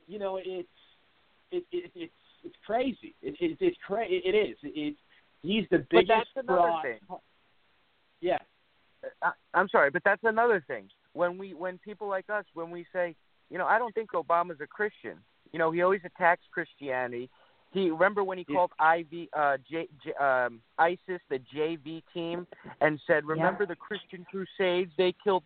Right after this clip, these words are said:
Speaker 2: people over their religion, hundreds and hundreds of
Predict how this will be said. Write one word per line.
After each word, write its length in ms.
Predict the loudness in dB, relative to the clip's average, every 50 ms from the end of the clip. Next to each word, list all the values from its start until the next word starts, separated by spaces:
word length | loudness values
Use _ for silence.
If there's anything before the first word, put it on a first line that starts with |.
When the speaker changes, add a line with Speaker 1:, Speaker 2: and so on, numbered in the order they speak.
| _ -10
Speaker 2:
people 340 | -10 -8 -4 0 2 6
over 240 | 6 6 6 4 0
their 160 | -2 0 0
religion, 520 | 0 -2 -2 -4 -4 -6 -6 -8 -10 -10 -10 _ _ -20 -20 -20 _ _
hundreds 540 | -8 0 0 0 0 -2 -12 -14 -16 -16 -16
and 140 | -16 -12 -10
hundreds 380 | -6 -6 -6 -6 -8 -14 -16
of 80 | -16